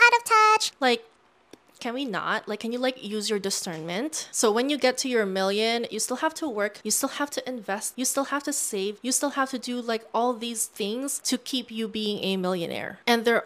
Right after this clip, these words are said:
Speaker 2: are people who don't have to do that anymore. Like, they get to a level of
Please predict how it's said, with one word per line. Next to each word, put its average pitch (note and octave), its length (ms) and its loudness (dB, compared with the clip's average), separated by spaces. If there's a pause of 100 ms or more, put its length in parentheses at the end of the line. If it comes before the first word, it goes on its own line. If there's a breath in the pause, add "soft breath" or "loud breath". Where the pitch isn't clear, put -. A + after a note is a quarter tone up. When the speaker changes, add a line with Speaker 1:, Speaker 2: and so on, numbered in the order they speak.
Speaker 2:
are C#4+ 280 10
people G#3+ 720 0
who A#3 240 -2
don't A#3+ 300 2
have B3+ 220 -4
to B3 80 -8
do G#3+ 120 -4
that F#3 140 -2
anymore. C#3+ 340 -4
Like, F#3+ 160 0
they G#3 100 4
get B3 260 0
to - 160 2
a A3 40 4
level F#3+ 400 0
of F#3+ 100 0